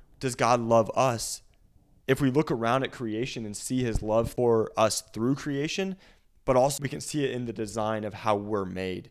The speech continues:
And so I think we have to do a good job as the church of, of calling out that unique and purposeful design that God has for us. So as we wrap this up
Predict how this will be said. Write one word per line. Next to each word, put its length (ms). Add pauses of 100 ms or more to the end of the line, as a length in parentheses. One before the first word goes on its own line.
(100)
And 140
so 80
I 80
think 220
we 80
have 260
to 80
do 180
a 60
good 220
job 320
as 80
the 80
church 320
of, 160 (360)
of 160
calling 440
out 220
that 140
unique 640
and 340 (380)
purposeful 640
design 380
that 120
God 200
has 280
for 240
us. 320 (320)
So 160
as 100
we 120
wrap 240
this 180
up 140